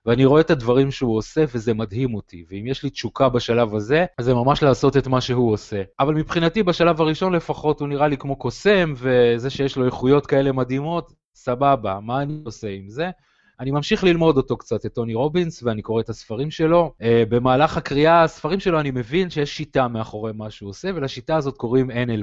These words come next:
פי. בראשי תיבות, תכנות נאורלינגוויסטי, תכנות מחדש של המוח שלנו, של מערכת העצבים, דרך השפה. ואני אומר באותו רגע, "אני רוצה ללמוד את זה."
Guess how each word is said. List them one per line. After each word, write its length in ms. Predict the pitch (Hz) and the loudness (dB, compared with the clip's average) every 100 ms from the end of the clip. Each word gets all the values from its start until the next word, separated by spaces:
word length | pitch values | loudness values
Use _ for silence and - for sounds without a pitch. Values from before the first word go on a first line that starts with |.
| - | -6
פי. 200 | 101 85 _ _ _ _ _ _ - | -10 -10 _ _ _ _ _ _ -6
בראשי 340 | 113 117 147 | -2 0 0
תיבות, 560 | 135 117 113 180 185 - | 0 -2 0 2 2 0
תכנות 440 | 135 - 147 139 | -8 -6 -4 -4
נאורלינגוויסטי, 840 | 131 131 123 107 101 147 170 - 170 | 0 2 2 0 -2 -2 -2 -4 -6
תכנות 380 | 123 - 135 127 | -4 -6 -6 -6
מחדש 440 | - 107 127 120 | -6 -4 -2 -2
של 120 | 110 | -6
המוח 280 | 101 151 156 | -4 -6 -6
שלנו, 300 | 151 147 139 | -4 -4 -4
של 140 | 113 | -6
מערכת 260 | 101 104 - | -8 -10 -10
העצבים, 560 | 95 - 120 196 196 170 _ _ _ - | -12 -12 -4 -2 -2 -4 _ _ _ 0
דרך 300 | 120 113 110 | 2 2 -2
השפה. 500 | - 98 - 190 92 - _ _ _ _ _ _ _ _ _ | -8 -12 0 0 0 -4 _ _ _ _ _ _ _ _ _
ואני 1200 | 101 90 107 143 165 165 165 170 139 - - 143 143 | -16 -4 2 4 6 4 2 0 -2 -8 -10 -6 -2
אומר 260 | 147 196 | 0 0
באותו 360 | 170 170 165 180 | 2 2 4 2
רגע, 380 | 196 185 185 175 | 4 2 0 0
"אני 140 | 143 143 | -2 -2
רוצה 280 | 143 160 | -2 0
ללמוד 360 | 160 160 170 147 | 0 0 -2 -4
את 100 | 107 | -6
זה." 220 | 101 104 | -8 -8